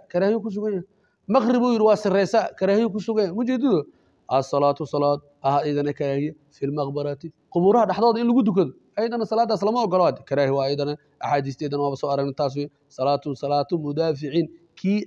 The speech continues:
celcelihaay, salaadiis yaa karaaha. Lil bawli, kaadiyo celceliha, aw il qaa'idi, ama saxaru celceliha, aw il riixi, amba aariyo isku celiha. Kaa salaad inuu dukado karaahiya, waa ayadana. Kashfu ra'si, madax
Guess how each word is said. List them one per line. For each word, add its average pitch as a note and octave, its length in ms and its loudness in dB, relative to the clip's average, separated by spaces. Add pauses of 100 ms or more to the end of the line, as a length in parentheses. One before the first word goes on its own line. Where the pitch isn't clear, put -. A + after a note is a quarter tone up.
celcelihaay, D#3+ 760 2 (180)
salaadiis C#3+ 640 -2
yaa D#3 200 0
karaaha. C3 460 0 (240)
Lil C#3 200 0
bawli, D3 300 2
kaadiyo C#3+ 380 2
celceliha, C#3+ 520 0 (280)
aw C#3+ 140 2
il C#3+ 100 0
qaa'idi, C#3+ 320 0
ama D3 180 -2
saxaru C3+ 380 -4
celceliha, C#3+ 460 -2 (240)
aw D3 220 2
il D3 80 2
riixi, C#3+ 180 -2
amba D3 240 -4
aariyo D3 240 2
isku D3+ 240 -12
celiha. D3+ 240 2 (260)
Kaa D#3 140 -6
salaad F#3 260 -2
inuu A3+ 140 -2
dukado D#3 300 -2
karaahiya, D3 280 0
waa C3 80 0
ayadana. A#2+ 260 -2 (540)
Kashfu G#3 340 2
ra'si, G3+ 480 2
madax A3+ 220 0